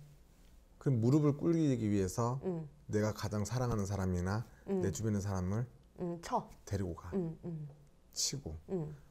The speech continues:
Speaker 1: 막 불구를 만드는 경우도 있고
Speaker 2: 음, 음, 음.
Speaker 1: 또, 또 저 세상에 또 데리고 가는 경우도 있고
Speaker 2: 음.
Speaker 1: 그러면 이제 두렵잖아.
Speaker 2: 음.
Speaker 1: 또 한 번 잃을까 봐.
Speaker 2: 음, 음.
Speaker 1: 보통 그래서 굴복을 시키는데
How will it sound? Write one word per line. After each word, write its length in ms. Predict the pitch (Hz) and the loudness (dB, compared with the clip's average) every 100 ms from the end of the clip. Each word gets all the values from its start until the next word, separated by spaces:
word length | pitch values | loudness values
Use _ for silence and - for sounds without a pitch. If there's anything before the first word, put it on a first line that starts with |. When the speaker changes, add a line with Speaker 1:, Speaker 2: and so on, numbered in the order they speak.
| - - - | -20 -20 -14
Speaker 1:
막 180 | - - | -14 -2
불구를 340 | 127 120 123 | 0 2 2
만드는 340 | 117 92 90 87 | 2 0 -2 -4
경우도 280 | 82 82 - | -6 -6 -8
있고 240 | - - | -4 -2
Speaker 2:
음, 280 | 196 190 180 | 0 -2 -6
음, 260 | 180 165 160 - | -8 -8 -8 -8
음. 200 | 165 151 | -10 -6
Speaker 1:
또, 300 | 131 95 82 82 - - - - - - | -4 -2 -4 -12 -18 -20 -20 -20 -20 -14
또 120 | - | -12
저 160 | - 95 | -6 -4
세상에 380 | 113 104 101 90 | -2 -2 -2 -4
또 100 | 92 - | -8 -8
데리고 260 | 113 104 | -4 -2
가는 200 | 90 90 87 | -2 -4 -4
경우도 340 | 85 82 80 | -6 -8 -10
있고 220 | 73 185 | -12 -6
Speaker 2:
음. 320 | 175 160 143 143 143 - - - - - - _ - | -4 -4 -10 -12 -18 -20 -20 -20 -20 -20 -20 _ 0
Speaker 1:
그러면 300 | 139 135 123 | 4 6 6
이제 260 | 110 98 - - - - - | 4 2 -4 -12 -20 -20 -12
두렵잖아. 600 | - 156 - 101 82 82 | 8 8 8 -2 -2 0
Speaker 2:
음. 340 | 196 180 160 160 - - - | 0 0 -4 -12 -20 -10 4
Speaker 1:
또 120 | 185 | 4
한 140 | 180 | 6
번 140 | 139 107 | 4 2
잃을까 380 | 95 92 - 151 | 0 -4 -4 -6
봐. 160 | 156 123 | -4 -2
Speaker 2:
음, 220 | 190 165 - | -2 -2 -8
음. 260 | 175 160 - | -10 -10 0
Speaker 1:
보통 320 | 135 135 151 | 0 2 2
그래서 300 | 135 123 110 | 4 4 2
굴복을 400 | - 117 113 113 | -2 0 4 4
시키는데 500 | 98 - 147 113 90 | 2 -2 2 2 6